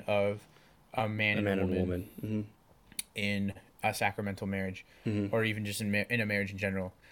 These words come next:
Speaker 1: Um, but apparently th-, this archbishop said that, um, that Cardinal Bergoglio at the time, um, before he was Pope Francis,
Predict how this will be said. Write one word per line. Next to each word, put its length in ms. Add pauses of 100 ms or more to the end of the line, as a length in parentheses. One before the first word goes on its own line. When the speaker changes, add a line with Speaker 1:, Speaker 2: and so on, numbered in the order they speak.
(220)
Speaker 1:
Um, 220
but 100
apparently 360
th-, 120
this 200
archbishop 640
said 400
that, 300 (720)
um, 640 (680)
that 260 (400)
Cardinal 280
Bergoglio 580
at 80
the 60
time, 440 (480)
um, 140
before 260
he 100
was 120
Pope 220
Francis, 560